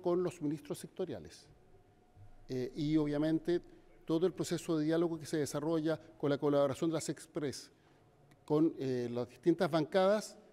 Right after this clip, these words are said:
se va, eh, podríamos decir, eh, contrastando en un diálogo fluido también con los ministros sectoriales. Por tanto, aquí lo que hay es un equipo de gobierno. Y efectivamente,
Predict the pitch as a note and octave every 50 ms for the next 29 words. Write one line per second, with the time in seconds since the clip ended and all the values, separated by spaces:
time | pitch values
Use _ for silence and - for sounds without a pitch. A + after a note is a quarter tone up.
0 | - - - - _ - - - - - - - D3+ D3 D3 D3+ D3+ D#3 D#3+ D#3
1 | D3+ D3+ C#3+ - - - C3+ B2+ B2+ B2 B2 B2 - C3+ C3 C3 C3+ C3+ C3+ B2
2 | - - D3 C#3 C3+ C3+ C3 C3 B2+ B2 A#2+ - C3+ C3 - A#2+ - - F#3 F3+
3 | F3 E3 D#3+ D#3 F3+ E3+ E3+ D#3+ D3 C#3+ C#3+ C#3+ D3 D#3+ D#3 D#3 D#3+ D3+ D3 B2+
4 | - D3 C3+ C#3 D#3 E3 F#3 G3+ G3 - - - - - - - C3+ C3 D3 E3
5 | - E3 D3+ C#3+ D3+ D3+ D3 - D#3+ - - - - F3+ D3+ B2+ A#2+ - B2+ A#2+
6 | D#3 D#3 D#3 C#3 - E3+ E3 D#3 - D3+ D#3+ D3+ - D#3 C3+ B2 A#2+ - F#3 G#3
7 | - C4 A#3+ A3+ A3+ A3 A3 F#3+ F#3 D#3+ B2 F#2 F#2 F#2+ F2 F#2 - - - _
8 | _ _ _ _ _ _ _ - - - _ _ _ - D3 D3 - F3+ - -
9 | F#3 F3+ F#3 F#3+ F#3+ F#3+ - - F#3+ G#3